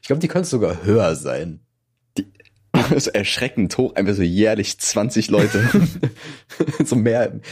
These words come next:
Speaker 1: das ist dann so ein Vergleich, so mehr Leute sterben, äh, jährlich an nussverdorbenen Dildos als an Haiangriffen.
Speaker 2: Ja.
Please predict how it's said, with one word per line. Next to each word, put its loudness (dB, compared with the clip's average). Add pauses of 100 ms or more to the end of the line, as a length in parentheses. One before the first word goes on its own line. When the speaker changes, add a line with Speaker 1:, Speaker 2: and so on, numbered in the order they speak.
Speaker 1:
das 0
ist 0
dann 0
so 2
ein -2
Vergleich, 0
so -6
mehr 2
Leute 2
sterben, -4 (140)
äh, 0
jährlich -2
an -4 (240)
nussverdorbenen 0
Dildos 2
als -2
an -4
Haiangriffen. -4
Speaker 2:
Ja. 4